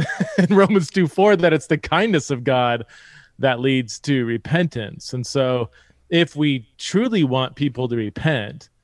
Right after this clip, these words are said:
um, then we should be all the more kind. Um, there's, there should be no place for, for mocking. And oftentimes when,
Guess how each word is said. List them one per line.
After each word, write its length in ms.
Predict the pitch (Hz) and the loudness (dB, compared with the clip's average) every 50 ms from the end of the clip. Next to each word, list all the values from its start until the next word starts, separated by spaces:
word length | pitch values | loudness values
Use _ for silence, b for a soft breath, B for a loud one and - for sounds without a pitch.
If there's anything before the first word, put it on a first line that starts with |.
| _ _ _ _ _ _ _ | _ _ _ _ _ _ _
um, 640 | - 127 127 120 117 110 110 107 107 104 101 101 110 110 | -10 -8 -6 -6 -6 -6 -6 -8 -8 -10 -10 -12 -12 -6
then 220 | 104 135 135 127 131 | -4 -2 -2 0 -2
we 80 | 139 | -2
should 260 | 131 - - 123 110 101 | -2 -4 -6 -12 -8 -4
be 260 | 127 123 120 120 120 | -2 -2 0 0 0
all 200 | 135 135 143 143 | 0 2 2 2
the 100 | 131 139 | 2 0
more 220 | 127 120 117 113 107 | -4 -4 -4 -6 -6
kind. 760 | - - - 139 135 131 123 110 98 92 - - 104 107 - _ _ - | -8 -6 -4 -2 -2 -2 -2 -4 -6 -10 -12 -14 -16 -16 -20 _ _ -12
Um, 540 | - 127 117 113 110 107 107 110 110 113 - | -8 -6 -6 -6 -6 -8 -10 -12 -12 -14 -8
there's, 300 | 123 135 143 147 139 135 | -2 0 0 0 0 -2
there 140 | - 185 175 | -2 -2 -2
should 180 | 147 - 233 202 | 0 0 0 0
be 100 | 190 175 | 2 2
no 120 | 156 143 127 | 2 2 0
place 380 | - - 131 110 98 92 - | 0 -4 -6 -6 -6 -8 -12
for, 320 | - - 120 113 107 104 110 - | -12 -8 -6 -6 -6 -6 -8 -10
for 140 | - 120 113 | -10 -8 -6
mocking. 520 | 113 113 107 104 - - 107 101 101 107 120 | -4 -4 -4 -6 -8 -10 -12 -12 -8 -6 -6
And 140 | 135 131 B B B B B B | -6 -6 B B B B B B
oftentimes 640 | - 190 226 - 254 196 175 175 170 165 160 156 127 131 | 0 0 0 2 0 0 2 2 2 2 0 0 -2 -2
when, 420 | 147 170 180 180 180 170 143 - | 0 0 0 0 -2 -4 -6 -10